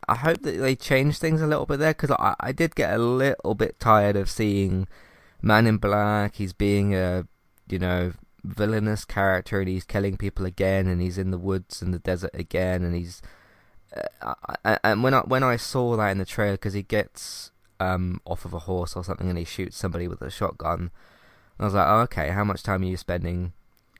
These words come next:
with that this season?" And they might have a new idea that I've not thought of, that they might be like, "Hey, here's this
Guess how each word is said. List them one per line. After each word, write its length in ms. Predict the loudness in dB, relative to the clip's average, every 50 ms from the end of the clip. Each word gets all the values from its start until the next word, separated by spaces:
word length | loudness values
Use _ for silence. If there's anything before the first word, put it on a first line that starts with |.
| -20 -20 _ _ -18 -12
with 300 | -6 -4 -4 -4 -4 -4
that 220 | -4 -4 -4 -4
this 180 | -6 -8 -6 -4
season?" 260 | -4 -2 0 0 0
And 240 | 2 2 2 2 2
they 80 | 2
might 220 | 4 4 4 4 4
have 120 | 4 4
a 40 | 4
new 160 | 4 4 4 2
idea 280 | 2 2 2 2 2 2
that 120 | 0 -2
I've 140 | -2 -2 -2
not 180 | -2 -2 -2
thought 240 | -4 -4 -4 -2 -4 -4
of, 80 | -4 -6
that 100 | -6 -4
they 140 | -2 -2
might 200 | 0 0 0 -2
be 100 | -2 -2
like, 180 | -2 -2 0 2
"Hey, 220 | 2 2 2 0 -2
here's 240 | 0 -2 -2 -2 -2
this 240 | -4 -4 -4 -4